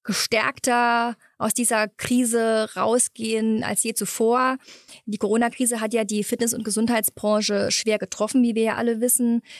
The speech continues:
Ähm, viele Unternehmerinnen und Unternehmer arbeiten sehr hart, um wieder auf die Erfolgsspur zurückzufinden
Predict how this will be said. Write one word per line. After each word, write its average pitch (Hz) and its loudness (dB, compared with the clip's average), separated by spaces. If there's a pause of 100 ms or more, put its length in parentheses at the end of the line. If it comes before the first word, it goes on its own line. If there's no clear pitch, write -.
(200)
Ähm, 202 2
viele 220 0
Unternehmerinnen 214 2
und 202 0
Unternehmer 208 0
arbeiten 202 -2
sehr 208 -2
hart, 220 0
um 214 0
wieder 220 -2
auf 208 -4
die - -6
Erfolgsspur 226 -2
zurückzufinden 247 2